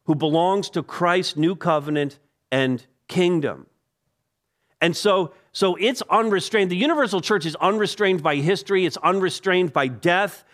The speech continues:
It's unrestrained by denominational affiliation. It's unrestrained by buildings. Like, it has nothing to do with any of those things. The universal church is all of the believers of all time who have ever lived.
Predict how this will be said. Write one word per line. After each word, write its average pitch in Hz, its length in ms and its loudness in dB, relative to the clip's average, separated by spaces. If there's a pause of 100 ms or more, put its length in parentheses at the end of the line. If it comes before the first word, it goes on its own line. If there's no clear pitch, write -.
(140)
It's - 140 -2
unrestrained 190 680 0
by 156 140 2
denominational 160 800 0
affiliation. 175 1000 0 (260)
It's 151 120 -4
unrestrained 185 540 2
by 143 140 2
buildings. 180 520 0
Like, 165 200 -2 (180)
it 190 80 2
has 175 140 0
nothing 247 260 0
to 233 80 2
do 214 100 0
with 202 200 2
any 196 240 2
of 185 120 -4
those 131 280 -4
things. 107 280 -6 (200)
The 151 80 0
universal 247 520 0
church 202 380 0
is 156 180 -2
all 247 360 2
of 202 100 -4
the 220 80 0
believers 202 460 2
of 160 140 0
all 226 340 2
time 185 460 0
who 175 120 2
have 147 140 -2
ever 208 440 2
lived. 190 580 0